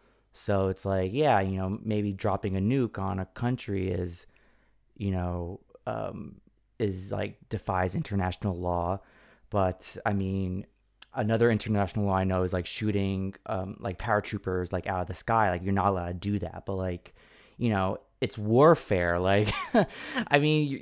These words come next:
you're not supposed to be playing fair. It's, it's war. I mean, you're,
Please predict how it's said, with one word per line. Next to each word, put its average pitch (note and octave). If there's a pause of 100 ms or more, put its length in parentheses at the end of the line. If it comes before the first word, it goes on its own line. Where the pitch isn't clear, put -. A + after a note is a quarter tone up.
(100)
you're D3+
not D#3+
supposed D#3
to D3
be D3+
playing C#3
fair. B2
It's, A#2
it's G#2+
war. G#2
I G2
mean, A2+
you're, A#2+